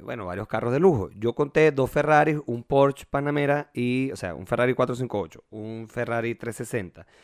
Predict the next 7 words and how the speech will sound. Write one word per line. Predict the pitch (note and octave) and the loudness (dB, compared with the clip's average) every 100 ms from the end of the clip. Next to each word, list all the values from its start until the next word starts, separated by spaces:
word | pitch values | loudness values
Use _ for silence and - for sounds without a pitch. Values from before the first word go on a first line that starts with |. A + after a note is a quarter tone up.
| _ _ _ | _ _ _
un | A2+ A2+ | -8 -8
Porsche | - C3 A#2 | 0 0 0
Panamera | - B2 B2 A2+ G2 A#2 _ _ - | -4 -2 -2 -2 -4 -8 _ _ -8
y | A#2 A#2 A#2 | -4 -2 -2
conté | - G#2 F#2+ A2 | -6 -10 -4 -6
un | A2 F#2+ | -4 -8
Mercedes. | F#2 - E2 - _ | -10 -12 -14 -14 _